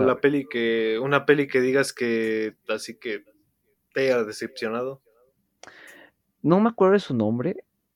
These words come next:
Speaker 2: porque la vi en el Fox, y la ne-, o sea, es, creo que sí te lo había comentado, es de unos agentes que es, este, como que trabajan en, son como unos espías, ¿no? Por así decirlo.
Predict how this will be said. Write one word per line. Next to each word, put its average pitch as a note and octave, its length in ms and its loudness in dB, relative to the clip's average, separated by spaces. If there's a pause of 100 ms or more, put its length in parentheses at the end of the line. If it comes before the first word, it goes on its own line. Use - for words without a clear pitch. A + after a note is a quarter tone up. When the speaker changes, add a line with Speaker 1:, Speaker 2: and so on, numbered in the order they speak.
(160)
Speaker 2:
porque A2 300 0
la G2+ 160 0
vi G#2+ 120 0
en A#2+ 100 0
el A#2+ 100 -4
Fox, - 760 -6 (360)
y G2+ 140 0
la G2+ 160 2
ne-, G2 180 -4
o A2+ 100 -4
sea, A#2+ 220 0
es, C3+ 360 -2 (240)
creo - 140 -4
que F3 100 -8
sí E3 60 -12
te - 80 -6
lo D3 60 2
había C3+ 100 4
comentado, G#2+ 360 0
es A#2 140 0
de B2+ 60 -2
unos C3 220 -4
agentes A2 680 -4 (800)
que G#2+ 300 2
es, G#2+ 160 -4
este, B1+ 840 -2 (460)
como G#2 240 -4
que B1+ 340 -2
trabajan F#2+ 400 -2
en, F2 100 -6
son A2+ 200 -6
como A#2+ 180 -4
unos B2 200 -4
espías, E2 580 -2
¿no? A2+ 300 -8
Por G#2+ 100 -4
así G#2 180 -4
decirlo. F#2+ 420 -6